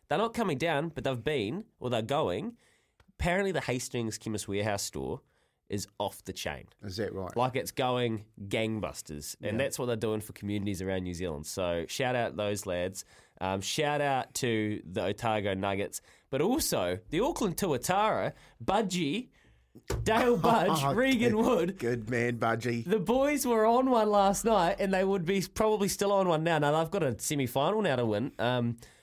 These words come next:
Speaker 1: what an incredible effort by the Tuatara knocking off the Saints, Kempy.
Speaker 2: Mate, all day it was about the Saints. You know, um, Nicky Mills, Saints down there. I don't, I don't know if Nicky Mills is still involved with the
Speaker 1: Well, his son's the C E O.
Speaker 2: Yeah, so I know, I know Mick, I know Nicky really well,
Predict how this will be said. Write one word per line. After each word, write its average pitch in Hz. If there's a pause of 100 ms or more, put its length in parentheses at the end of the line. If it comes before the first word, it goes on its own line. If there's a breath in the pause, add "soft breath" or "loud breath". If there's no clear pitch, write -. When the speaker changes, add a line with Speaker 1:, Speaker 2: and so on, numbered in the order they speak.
(180 loud breath)
Speaker 1:
what 147
an 143
incredible 135
effort -
by 117
the 101
Tuatara 120
knocking 120
off 110
the 110
Saints, -
Kempy. 110
Speaker 2:
Mate, 143
all 175
day 151 (100)
it 127
was 117
about 123
the 113
Saints. -
You 123
know, 110 (120)
um, 110
Nicky 139
Mills, 131
Saints 147
down 135
there. 131
I 127
don't, 123
I 160
don't 202
know 277
if 185
Nicky 180
Mills 147
is 113
still 127
involved 123
with 160
the 113 (220 loud breath)
Speaker 1:
Well, 156
his 185
son's 220
the 196
C 143
E 123
O. 110 (120)
Speaker 2:
Yeah, 127 (160)
so 135
I 139
know, 135
I 131
know 135
Mick, 127
I 120
know 135
Nicky 120
really 123
well, 135